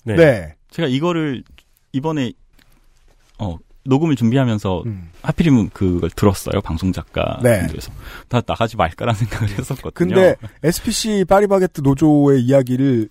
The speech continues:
Speaker 2: 물론 임종린 지회장의 합법 때문에 그럴 수도 있겠습니다만, 듣고 있으면 해야지 하다가 좌충우돌하면서 새로운 세상을 막 만나고 있는 거예요.
Speaker 1: 그렇죠. 임종린
Speaker 2: 네.
Speaker 1: 지회장님이 저희 방송에 나와서 처음으로 하셨던 말이 제 기억에는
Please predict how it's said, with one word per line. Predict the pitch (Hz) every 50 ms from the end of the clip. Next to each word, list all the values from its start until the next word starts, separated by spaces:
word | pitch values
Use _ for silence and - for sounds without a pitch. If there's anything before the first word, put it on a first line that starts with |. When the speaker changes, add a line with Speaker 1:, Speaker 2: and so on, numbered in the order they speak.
| _ -
Speaker 2:
물론 | 131 131 147 147 123
임종린 | 120 139 147 202 220 226 214
지회장의 | 185 190 185 190 190 190
합법 | 143 - - - - -
때문에 | - 240 226 214 196
그럴 | 143 147 139
수도 | - - 147
있겠습니다만, | 120 - 113 - - 117 110 127 139 135
듣고 | - - - - 160
있으면 | 147 - - 147 175 190 147 107 82 76 _ _ _ _ _ _ - - - _ _ - -
해야지 | 214 233 233 226 208 240 247
하다가 | 226 185 185 214 190 196 208 170 107 - _ _ _ _ -
좌충우돌하면서 | - - 165 185 - - 240 233 214 208 196 185 175 170 160
새로운 | 160 - 220 240 254 247
세상을 | 220 - 220 190
막 | 151 151 175
만나고 | 202 202 202 185 175 147 135
있는 | 127 117 107 101
거예요. | 90 87 82 71 78
Speaker 1:
그렇죠. | - 117 - - - 95 -
임종린 | 127 131 160 208 151 147 254
Speaker 2:
네. | 113
Speaker 1:
지회장님이 | - 226 214 208 202 196 180 190 185 185 185 180 170 170
저희 | 160 - 117 120
방송에 | 127 175 170 160 165 156
나와서 | 123 98 90 101 - 135
처음으로 | - - 247 277 320 311 294 262 226
하셨던 | 196 185 196 - - 151 135 127 117
말이 | 98 90 92 127 147 127
제 | - - 92
기억에는 | 90 107 110 98 92 95 110 147 156 123